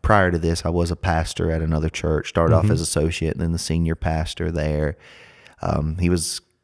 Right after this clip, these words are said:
Speaker 1: kind of a youth pastor, associate pastor type of role at his previous church, and then just kinda back in seventeen, summer seventeen, we just kinda made a phone call. It was like, "Yeah, we, are we ready for this?" And
Speaker 2: Hmm.
Speaker 1: we just, uh,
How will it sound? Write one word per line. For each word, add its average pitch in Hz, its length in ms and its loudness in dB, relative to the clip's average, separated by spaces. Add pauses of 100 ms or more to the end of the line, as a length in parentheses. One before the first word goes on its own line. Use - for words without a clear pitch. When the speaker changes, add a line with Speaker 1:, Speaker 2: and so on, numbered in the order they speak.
(100)
Speaker 1:
kind 95 140 2
of 80 80 0
a 78 40 0
youth 85 240 -2
pastor, 85 360 0
associate - 420 -2
pastor 82 340 -2
type 85 240 -2
of 80 60 2
role 85 260 4
at 85 60 -2
his 95 100 0
previous 85 480 2
church, 92 440 -2
and 87 100 0
then 85 140 0 (400)
just 113 160 0
kinda 101 160 2
back 95 340 2
in 87 160 0
seventeen, 92 760 2
summer 92 300 2
seventeen, 95 480 0
we 92 80 0
just - 140 -6
kinda 92 100 0
made 90 180 2
a 90 40 0
phone 98 280 0
call. 90 220 0
It 92 80 -4
was 95 80 -6
like, 90 160 -2
"Yeah, 101 220 2
we, 101 320 -2
are - 80 -2
we 113 100 0
ready 123 240 2
for 135 140 0
this?" 131 380 0
And 85 200 -6
Speaker 2:
Hmm. 127 200 4 (640)
Speaker 1:
we 92 80 0
just, 87 340 0
uh, 87 140 2